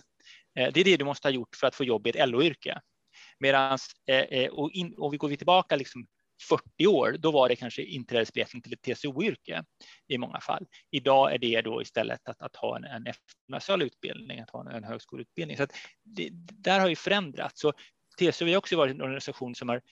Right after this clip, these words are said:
hela tiden har drivit på för att bygga ut utbildning. Jag kan säga ibland är det, det <laughs> gräns, så här, jag brukar skoja om det, att vi bråkar med Saco någon gång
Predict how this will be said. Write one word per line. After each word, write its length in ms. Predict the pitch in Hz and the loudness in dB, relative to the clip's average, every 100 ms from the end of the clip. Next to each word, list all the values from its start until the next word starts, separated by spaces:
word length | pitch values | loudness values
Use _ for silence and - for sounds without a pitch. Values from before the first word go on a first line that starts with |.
| _ _ - | _ _ 2
hela 160 | 151 | 2
tiden 240 | - 151 127 | 4 0 -2
har 80 | 113 | -2
drivit 320 | 131 131 - | -2 -4 -4
på 160 | 131 | -4
för 140 | 117 127 | -2 -4
att 60 | |
bygga 320 | 117 139 135 135 | -2 -2 0 0
ut 240 | 117 - | 0 -6
utbildning. 640 | 143 - 175 143 113 - - _ _ _ _ _ - | -10 -4 -2 -2 -6 -14 -18 _ _ _ _ _ -4
Jag 100 | 147 | -2
kan 80 | 180 | 2
säga 120 | 165 | 4
ibland 240 | 160 185 | 4 4
är 40 | 180 | 4
det, 200 | 135 131 - _ | 4 2 -4 _
det 320 | 170 131 165 - - | -18 -10 -6 -4 -6
<laughs> 0 | |
gräns, 360 | 131 151 160 131 | 0 2 2 -2
så 560 | - 151 - - - | -10 -12 -14 -10 -2
här, 80 | 151 - _ _ | -2 -4 _ _
jag 320 | 202 175 156 | -14 -10 -6
brukar 180 | 156 156 | -2 0
skoja 260 | - 160 | 4 4
om 40 | 170 | 6
det, 80 | 117 | 2
att 80 | |
vi 60 | 131 | 0
bråkar 340 | 143 135 - | -2 -2 -2
med 80 | 139 | -6
Saco 540 | - 190 190 - 156 143 _ _ - | 2 2 2 0 -6 -6 _ _ -12
någon 260 | 139 123 | -6 -2
gång 280 | 123 117 117 | 0 0 -2